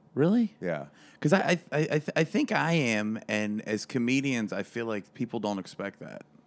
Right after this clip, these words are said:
Speaker 2: I, I think most of us leave it on the stage. But there's some guys,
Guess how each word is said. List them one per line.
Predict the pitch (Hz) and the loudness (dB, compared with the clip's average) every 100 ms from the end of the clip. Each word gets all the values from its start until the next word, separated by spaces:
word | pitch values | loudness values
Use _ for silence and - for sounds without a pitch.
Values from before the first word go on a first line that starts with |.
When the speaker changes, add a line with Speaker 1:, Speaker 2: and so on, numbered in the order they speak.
| _ _ _ _ _ _ _ _ _ _ _ _ - | _ _ _ _ _ _ _ _ _ _ _ _ -8
Speaker 2:
I, | 127 160 170 104 - _ | -4 -2 -4 -8 -20 _
I | - 127 | -12 -10
think | 131 147 143 123 _ | -8 -4 -4 -6 _
most | - 110 127 - | -4 -4 -4 -4
of | 117 | -6
us | 113 - | -6 -6
leave | 107 107 | -4 -4
it | 104 | -4
on | 110 | -4
the | 104 | -6
stage. | - 120 120 85 - - _ _ _ _ _ _ _ _ _ _ - | -6 -8 -8 -10 -14 -20 _ _ _ _ _ _ _ _ _ _ -8
But | 117 | -4
there's | 127 120 | -2 -2
some | - 170 | -2 -2
guys, | 165 95 98 104 - | -2 -2 -2 -2 -8